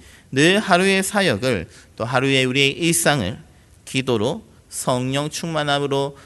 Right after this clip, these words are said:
시작할 수 있기를 간절히 바랍니다. 기도하는 사람에게 하늘이 열리고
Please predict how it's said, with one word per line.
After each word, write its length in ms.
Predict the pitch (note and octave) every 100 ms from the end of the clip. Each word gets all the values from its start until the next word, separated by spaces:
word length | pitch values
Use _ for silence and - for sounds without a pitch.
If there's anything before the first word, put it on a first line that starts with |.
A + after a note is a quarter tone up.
| - -
시작할 520 | - - C3 B2 C3+ B2
수 100 | A#2+
있기를 300 | A#2 A2 A2+
간절히 420 | G2+ F#2+ G#2+ A2
바랍니다. 600 | A#2+ C3 B2+ A2 D3+ A#3+ - - - - - - -
기도하는 580 | - F#3 G#3+ G#3+ G3+ G3+
사람에게 760 | G3+ F3 F3 E3+ E3+ E3+ E3 E3
하늘이 460 | - A3 G3+ G3 F#3
열리고 680 | G2+ F#2 G2 D3 C#3+ G2